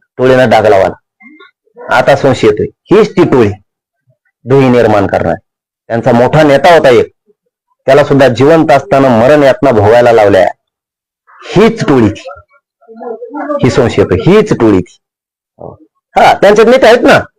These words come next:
नाही असं नाही, त्यांच्या जातीत नेते आहेत ना, पण इतकं नीच विचाराचे नेते यांसाठी.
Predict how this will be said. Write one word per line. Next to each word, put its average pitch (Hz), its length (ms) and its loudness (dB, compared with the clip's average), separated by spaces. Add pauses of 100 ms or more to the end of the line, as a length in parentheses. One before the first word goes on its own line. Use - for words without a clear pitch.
(380)
नाही 202 200 2
असं 247 180 0
नाही, 143 180 2
त्यांच्या 147 240 2
जातीत 180 220 2
नेते 208 220 2
आहेत 240 140 2
ना, 170 140 0 (1040)
पण 151 260 -2
इतकं 196 400 0
नीच 247 240 0
विचाराचे 196 400 0
नेते 147 160 0
यांसाठी. 104 460 -4